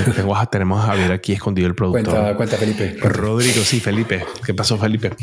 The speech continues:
Speaker 1: Mira, <laughs> em, tú me hablabas antes de grabar el podcast de, del tema de mo-, monetizar tu data, ¿no?
Speaker 2: Ujú.
Speaker 1: Y, y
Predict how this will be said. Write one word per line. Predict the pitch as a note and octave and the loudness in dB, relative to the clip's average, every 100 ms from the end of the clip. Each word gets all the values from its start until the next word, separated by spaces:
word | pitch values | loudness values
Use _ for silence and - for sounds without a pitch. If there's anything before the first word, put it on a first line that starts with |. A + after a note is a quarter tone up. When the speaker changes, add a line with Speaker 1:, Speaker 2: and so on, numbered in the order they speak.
| - - - - - - C#3+ | -4 -4 -10 -6 -4 0 2
Speaker 1:
Mira, | C3+ A2+ - - | 2 0 -2 -10
<laughs> | _ | _
em, | C3+ B2+ A#2+ A#2 A2+ A2 G#2+ G2+ F#2+ - A#2+ - - - | -2 0 2 0 0 2 2 0 0 -4 -10 -14 -16 -10
tú | A#2 | -4
me | D3 | 0
hablabas | E3 A#2 F#2 G2+ - - - - - | 2 0 0 -2 -4 -6 -6 -8 -6
antes | - G2 G2 | -2 0 0
de | F2+ | -2
grabar | F2+ F2 G#2 | 0 0 0
el | A#2 | 0
podcast | E2+ D#2+ - F2 E2+ - - | -2 -4 -4 -4 -4 -6 -10
de, | A#2+ A2 F2+ F2 | -4 0 0 0
del | F#2+ F#2 | -2 -2
tema | G2 G#2 | -2 0
de | A#2+ | 0
mo-, | A#2 A2 A2 - | 2 0 -2 -4
monetizar | A2 G#2+ F#2 G2 - G2+ F2+ | -2 0 -2 -2 0 0 -2
tu | - E2 | -4 -2
data, | D#2+ - - - _ | -2 -4 -10 -12 _
¿no? | - A#2+ A2+ C3+ | -2 2 2 2
Speaker 2:
Ujú. | G#2+ F#2 - - - B2+ - | 0 -2 -4 -8 -10 -8 -2
Speaker 1:
Y, | A2 G#2 F#2+ F#2+ G2+ - | 0 2 2 0 -2 -2
y | G#2+ G2+ F#3 F3+ | 0 2 2 0